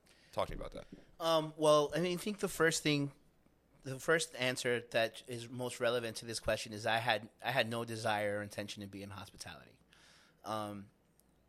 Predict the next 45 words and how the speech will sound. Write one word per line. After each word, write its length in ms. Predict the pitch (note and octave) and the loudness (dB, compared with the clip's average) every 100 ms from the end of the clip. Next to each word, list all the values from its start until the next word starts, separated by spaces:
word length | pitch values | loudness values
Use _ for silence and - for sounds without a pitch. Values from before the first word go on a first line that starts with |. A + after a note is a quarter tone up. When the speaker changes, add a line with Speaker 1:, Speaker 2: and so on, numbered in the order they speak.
| _ - | _ -12
Speaker 2:
you 100 | A#2 | -6
know, 100 | A2+ | -6
to 120 | A2 | -6
be 120 | A2+ A#2+ | -8 -8
completely 460 | A#2+ A2+ B2+ B2+ | -6 -2 0 2
honest, 380 | A#2+ A#2+ A#2+ - | 4 2 0 -6
it's 100 | A2 | -6
something 340 | A#2+ A#2 B2 A#2 | -6 -4 -4 0
that 120 | A2+ | 2
I 100 | A2 | 2
fell 260 | - A#2+ A#2 | 2 0 0
into 320 | A#2 - A2+ | -4 -8 -10
because 300 | A2 A2 G#2+ | -6 -4 -4
I 100 | G#2+ | -6
ne-, 160 | G#2+ G#2+ | -6 -8
at 120 | - | -8
the 60 | |
time 300 | A2 B2 A#2 | -2 0 0
that 120 | A#2 A2+ | 0 -2
I 80 | |
started 340 | A2 A#2+ A2+ G#2 | 0 0 0 -2
doing 320 | A#2 A#2 A2+ | -6 -6 -6
it, 220 | A2 G#2 - - - - _ G#2+ | -6 -8 -12 -20 -20 -20 _ -8
I 40 | |
needed 260 | A#2+ A#2+ G2+ | -4 -4 -6
a 60 | |
job, 340 | G2 A#2 G2+ F#2 | -2 0 0 -4
right? 240 | G2 G2+ - _ - - _ - | -12 -14 -16 _ -20 -20 _ 2
But, 400 | B2 A2+ A2 G#2+ | 4 6 4 0
you 80 | A#2+ | -6
know, 140 | A2+ | -4
you, 180 | A2 G#2+ - | -6 -8 -8
you 100 | A#2+ | -2
look 180 | C3 B2+ | -2 4
back 280 | B2+ A#2+ A#2 | 4 4 0
and 80 | |
you 120 | A#2+ G#2+ | -8 -8
reflect, 580 | G#2+ - C#3 C3 A#2 - | -8 0 4 4 4 -6
and, 400 | A2+ A2 G#2+ G2+ _ _ _ _ - | -4 -4 -6 -10 _ _ _ _ -4
um, 380 | A#2 A2 G#2+ A2 - _ _ - | -2 -2 -4 -10 -18 _ _ -4
I 40 | C3 | -2
can't 240 | - E3+ | 2 2
say 120 | F#3 | 2
with 100 | E3+ D#3 | 0 0
certainty 480 | C#3+ D3 D3+ D3 | 0 -2 0 0